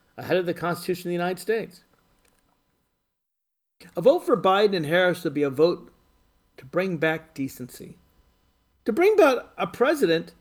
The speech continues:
that cares about Republicans and Democrats. I know it seems unfair. Trump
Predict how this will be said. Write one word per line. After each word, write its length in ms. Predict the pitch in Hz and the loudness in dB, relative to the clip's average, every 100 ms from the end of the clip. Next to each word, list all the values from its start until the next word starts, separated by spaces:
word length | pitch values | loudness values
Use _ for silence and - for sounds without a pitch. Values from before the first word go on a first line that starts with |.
| _ _ | _ _
that 160 | 202 190 | -4 0
cares 260 | 233 226 | 2 2
about 220 | 208 202 196 | 2 0 0
Republicans 920 | 208 208 220 226 240 233 226 - _ _ - | -4 -4 -2 -2 -2 -4 -6 -12 _ _ -8
and 260 | 294 277 | -4 -2
Democrats. 600 | 160 117 117 - - - _ _ _ _ _ - - | -2 -4 -12 -18 -18 -20 _ _ _ _ _ -20 -2
I 120 | 240 | 4
know 240 | 277 330 339 | 6 6 4
it 80 | 247 | 2
seems 300 | - 233 190 | -4 -2 0
unfair. 500 | 175 165 135 110 _ _ _ _ _ - | 0 0 -2 -4 _ _ _ _ _ -4
Trump 320 | - 262 | 2 2